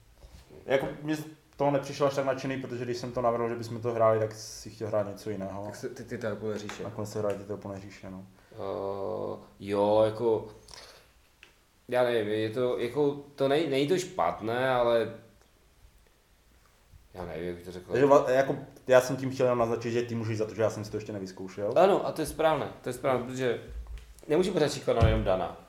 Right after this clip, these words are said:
Speaker 3: To by nebylo spravedlivé.
Speaker 2: No. Každopádně Reloaded Inc. moje číslo jedna, ať se zase posunem.
Speaker 1: Jasně.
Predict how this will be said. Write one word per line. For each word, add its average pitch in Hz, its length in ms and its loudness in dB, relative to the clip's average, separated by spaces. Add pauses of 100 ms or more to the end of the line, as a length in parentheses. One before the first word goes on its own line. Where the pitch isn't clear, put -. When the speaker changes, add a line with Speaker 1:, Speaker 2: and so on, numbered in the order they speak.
(1300)
Speaker 3:
To - 160 -18
by 104 60 -8
nebylo 107 240 -2
spravedlivé. 120 560 -2
Speaker 2:
No. 90 120 -8 (920)
Každopádně 113 500 2
Reloaded 113 480 4
Inc. 110 260 -4
moje 101 260 0
číslo 90 320 -10
jedna, 85 220 -12 (280)
ať - 80 -20
se 90 100 -12
zase 90 120 -14
posunem. 85 340 -14 (440)
Speaker 1:
Jasně. 107 320 -4